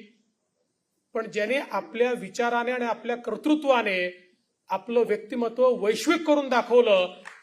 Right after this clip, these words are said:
आणि थेट रशियामध्ये आजही लोक लोकशाहीर अण्णाभाऊ साठेंची आठवण काढतात. आणि ज्यावेळेस रशियामध्ये अण्णाभाऊ साठे गेले होते, आपल्या पहिल्या भाषणामध्ये ते म्हणाले,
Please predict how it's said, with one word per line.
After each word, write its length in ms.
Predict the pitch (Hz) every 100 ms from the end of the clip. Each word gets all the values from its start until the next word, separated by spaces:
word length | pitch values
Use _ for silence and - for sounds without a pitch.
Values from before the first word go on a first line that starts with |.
| -
आणि 140 | 220 247 -
थेट 240 | 254 311
रशियामध्ये 800 | 269 240 - 302 302 277 233 170 165 - - - - - - - - - - - - 202
आजही 600 | 220 240 269 262 320 285
लोक 260 | 262 247 285 202 160 - - - - - _ - - _ _ _ _ _
लोकशाहीर 760 | 180 190 247 262 262 247 240 262
अण्णाभाऊ 640 | 214 202 214 220 220 247
साठेंची 640 | 240 214 180 185 220 214 226
आठवण 440 | 170 - 240 247
काढतात. 500 | 220 180 - 175 160 - _ _ _ _ _ _ _ _
आणि 160 | 185 214
ज्यावेळेस 360 | 214 247 247
रशियामध्ये 580 | 226 190 247 254 247 262
अण्णाभाऊ 380 | 247 226 240 254
साठे 300 | 247 214 240
गेले 240 | 208 220
होते, 340 | 269 233 208 165 165 _ _ _ _ _ _ _
आपल्या 280 | 185 233 247
पहिल्या 400 | 247 214 202 269
भाषणामध्ये 500 | 240 214 247 233 233
ते 120 | 233
म्हणाले, 440 | 214 196 208 175